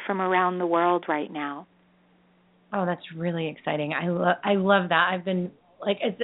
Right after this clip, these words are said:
Speaker 2: I think it's something I've been waiting for as a childbirth educator to, like, let's, let's start teaching about birth in a different way, <laughs> please. <laughs> That's wonderful. I'm happy to hear about
Speaker 1: Yes.
Speaker 2: this. So how
Speaker 1: Oh,
Speaker 2: can people
Speaker 1: thank
Speaker 2: find
Speaker 1: you.
Speaker 2: out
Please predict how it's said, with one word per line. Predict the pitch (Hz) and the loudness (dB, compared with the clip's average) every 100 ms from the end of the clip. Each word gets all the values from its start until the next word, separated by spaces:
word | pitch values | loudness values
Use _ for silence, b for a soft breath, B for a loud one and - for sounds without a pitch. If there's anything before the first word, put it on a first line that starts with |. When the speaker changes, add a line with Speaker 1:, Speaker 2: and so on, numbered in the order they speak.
| 247 | -2
Speaker 2:
I | |
think | 220 226 | 2 2
it's | 240 | 0
something | 226 214 | -2 0
I've | 180 185 | 0 0
been | 185 | -2
waiting | 165 160 160 - | -4 -4 -8 -4
for | 160 156 - | 0 0 -2
as | 170 156 | -8 -10
a | 156 | -10
childbirth | - 160 165 160 | -8 -8 -6 -8
educator | 156 165 160 156 | -8 -4 -2 -2
to, | 151 - | -6 -6
like, | 160 - - B B B B - | -6 -8 -20 B B B B 0
let's, | 226 214 - | 0 -2 -10
let's | 208 226 - | -8 -8 0
start | 247 247 - - | 4 4 0 -8
teaching | - 220 254 226 226 | -4 0 2 2 2
about | 226 190 185 | 2 4 4
birth | - 190 185 - | 4 2 2 -2
in | 190 | -4
a | |
different | 170 190 - 185 - | -4 -8 -2 -2 2
way, | 180 190 - - - | 4 4 4 0 -2
<laughs> | - - - | -6 -18 -4
please. | 220 214 196 | -2 0 -2
<laughs> | 226 302 - 320 - 370 _ _ - 403 - - - | 2 2 4 0 -2 -16 _ _ -6 -6 -6 -10 -4
That's | 208 208 | -2 -2
wonderful. | 233 196 208 190 190 - 151 - _ _ _ _ | -2 -4 -2 -2 -4 -6 -10 -14 _ _ _ _
I'm | 185 220 | -10 -4
happy | 196 202 185 | -4 -4 -6
to | 185 | -6
hear | 170 | 0
about | 202 | 4
Speaker 1:
Yes. | 233 220 185 185 | 6 8 6 4
Speaker 2:
this. | - - - _ _ _ _ _ _ | -2 -16 -20 _ _ _ _ _ _
So | 254 | 2
how | 254 269 285 | 2 4 6
Speaker 1:
Oh, | 269 262 | 6 4
Speaker 2:
can | 302 | 0
people | - | 0
Speaker 1:
thank | 294 339 | 2 2
Speaker 2:
find | 262 | -2
Speaker 1:
you. | 254 190 - 269 | -2 -4 -6 -10
Speaker 2:
out | 233 | -10